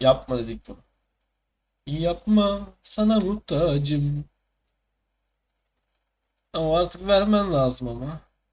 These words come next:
Yapma bunu. Neredesin artık? Kutular da kayıp yani. Bulamıyor muyum? Şimdi bitik şu an yani ya.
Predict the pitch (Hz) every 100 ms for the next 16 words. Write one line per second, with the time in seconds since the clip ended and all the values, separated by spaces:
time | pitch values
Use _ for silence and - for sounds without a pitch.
0 | _ _ _ _ _ _ _ _ _ _
1 | _ 165 214 220 185 139 127 160 - _
2 | _ 175 202 202 - 160 139 147 - -
3 | 175 208 202 - 143 180 - 151 139 139
4 | 151 190 185 156 143 139 135 - _ _
5 | _ _ _ _ _ _ _ - 175 131
6 | 131 - - - 143 117 113 107 107 110